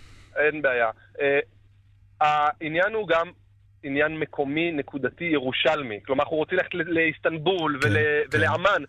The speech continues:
Speaker 2: מה הכוונה?
Speaker 1: אי אפשר לדלג מעל הראש של הירושלמים.
Speaker 2: מה הכוונה?
Speaker 1: כשהמלך עבדאללה ונתניהו רצו לשים מצלמות בהר הבית, הרחוב הירושלמי לא נתן לו לעשות את זה.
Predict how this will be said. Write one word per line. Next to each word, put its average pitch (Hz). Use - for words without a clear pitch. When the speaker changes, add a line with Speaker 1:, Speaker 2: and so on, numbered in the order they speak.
Speaker 2:
מה 120
הכוונה? 120
Speaker 1:
אי -
אפשר 202
לדלג 170
מעל 165
הראש 147
של 147
הירושלמים. 127
Speaker 2:
מה 113
הכוונה? 113
Speaker 1:
כשהמלך 202
עבדאללה 185
ונתניהו 170
רצו 175
לשים 175
מצלמות 170
בהר 151
הבית, 185
הרחוב 143
הירושלמי 156
לא 135
נתן 131
לו 127
לעשות 120
את 110
זה. 110